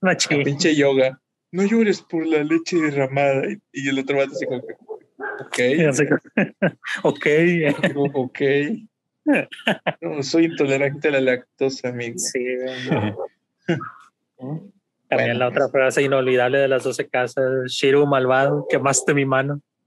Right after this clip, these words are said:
Speaker 2: "Shiro malvado, quemaste mi mano". <laughs> O no, la otra donde dicen el que mataron a, a Shiro y estaba Shiro ahí parado atrás, güey. Cuando estaba arreglando las armaduras.
Speaker 1: <laughs> Es, es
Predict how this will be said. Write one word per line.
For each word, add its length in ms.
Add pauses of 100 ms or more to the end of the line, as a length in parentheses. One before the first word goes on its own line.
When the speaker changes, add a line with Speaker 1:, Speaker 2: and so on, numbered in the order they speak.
(280)
Speaker 2:
"Shiro 380
malvado, 760
quemaste 600
mi 100
mano". 420 (560)
<laughs> 1160 (560)
O 100
no, 160
la 120
otra 240
donde 200
dicen 340
el 100
que 140
mataron 440
a, 180
a 140
Shiro 640 (220)
y 140
estaba 280
Shiro 360
ahí 100
parado 320
atrás, 280
güey. 180 (580)
Cuando 180
estaba 220
arreglando 340
las 160
armaduras. 460
Speaker 1:
<laughs> 360
Es, 680
es 180